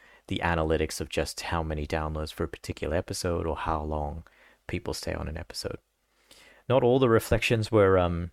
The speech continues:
necessarily positive. I got some great feedback from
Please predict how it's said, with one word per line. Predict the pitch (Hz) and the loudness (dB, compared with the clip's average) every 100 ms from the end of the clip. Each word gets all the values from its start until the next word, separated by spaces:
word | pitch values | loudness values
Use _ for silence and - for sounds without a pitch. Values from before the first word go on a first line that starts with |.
| _ - | _ -2
necessarily | 95 - 95 90 80 | 0 0 2 2 2
positive. | - - 85 90 131 190 - _ - - _ | -2 -4 -2 0 -2 -4 -10 _ -20 -20 _
I | - 92 | -2 0
got | - | 0
some | - 127 | 0 -2
great | 104 107 - | 0 -2 0
feedback | 104 101 98 92 | 0 2 2 0
from | - 92 85 82 | 0 0 0 -2